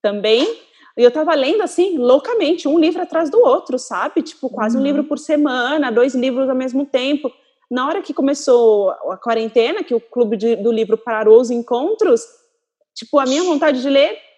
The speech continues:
Speaker 1: foi junto, sabe? Eu tô
Speaker 2: É.
Speaker 1: com o livro que eu tô lendo há um mês e meio. Acho que desde que comece-, eu comecei a ler antes da quarentena.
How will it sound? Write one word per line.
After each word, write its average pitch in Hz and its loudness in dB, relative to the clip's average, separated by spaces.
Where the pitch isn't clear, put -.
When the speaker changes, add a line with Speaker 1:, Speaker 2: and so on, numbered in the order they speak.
Speaker 1:
foi 392 2
junto, 285 0
sabe? 262 -6
Eu 226 2
tô 262 0
Speaker 2:
É. - -2
Speaker 1:
com 302 -4
o - 2
livro 269 0
que 302 -4
eu 247 -4
tô 302 0
lendo 269 0
há 247 -4
um 269 -4
mês 277 -2
e 285 0
meio. 254 0
Acho - -10
que - -4
desde 285 0
que - -20
comece-, 302 -2
eu 240 -4
comecei 254 -4
a 233 -2
ler 226 2
antes 233 -2
da 233 -6
quarentena. 240 -2